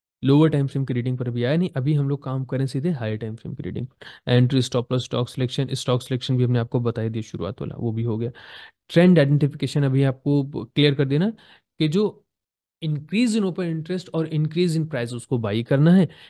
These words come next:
decrease in open interest और decrease in price उसको शॉर्ट सेल करना है। तो इसमें आपका ट्रेंड आइडेंटिफिकेशन क्लियर हो गया, क्लियर ना? अब हम लोग जो काम करें सीधे आवरली टाइम फ्रेम के ऊपर काम करें। तो जितने भी हमने चेक्स, अ, बनाए हुए हैं, ये सारे कॉन्सेप्ट धीरे धीरे करके अपने क्लियर हो रहे हैं।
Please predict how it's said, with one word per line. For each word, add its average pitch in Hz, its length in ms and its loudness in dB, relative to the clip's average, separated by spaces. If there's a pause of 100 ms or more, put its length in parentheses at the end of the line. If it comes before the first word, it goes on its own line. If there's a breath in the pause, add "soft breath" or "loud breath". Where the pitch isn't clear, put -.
(140)
decrease 185 520 2
in 190 40 4
open 175 400 2
interest 180 280 -2 (100)
और 151 200 0
decrease 156 340 0
in 156 100 0
price 147 220 -4
उसको - 200 -8
शॉर्ट 107 280 -10
सेल 117 140 -8
करना 113 280 -10
है। 120 180 -10 (240)
तो 131 80 -4 (100)
इसमें 185 300 4
आपका 156 260 4
ट्रेंड 156 320 4
आइडेंटिफिकेशन 120 640 -2
क्लियर 123 240 -2
हो 123 120 -4
गया, 123 120 -6 (420)
क्लियर 165 240 8
ना? 175 180 4 (880 soft breath)
अब 170 140 4
हम 175 140 8
लोग 180 120 6
जो 175 100 6
काम 151 300 4
करें 160 220 2
सीधे 160 420 0
आवरली 127 360 0
टाइम 120 200 -4
फ्रेम 117 220 -8
के - 80 -10
ऊपर 117 140 -4
काम 107 220 -10
करें। 120 180 -8
तो 123 120 -4
जितने 123 320 4
भी 160 80 4
हमने 165 160 8
चेक्स, 170 580 -2
अ, 123 360 -6
बनाए 123 320 6
हुए 123 200 6
हैं, 180 120 2 (300 loud breath)
ये 127 60 2
सारे 127 220 4
कॉन्सेप्ट 127 380 -4
धीरे 120 200 0
धीरे 120 160 -4
करके 120 240 -10
अपने 143 160 -2
क्लियर 107 300 -4
हो 110 140 -6
रहे - 80 -10
हैं। 101 60 -12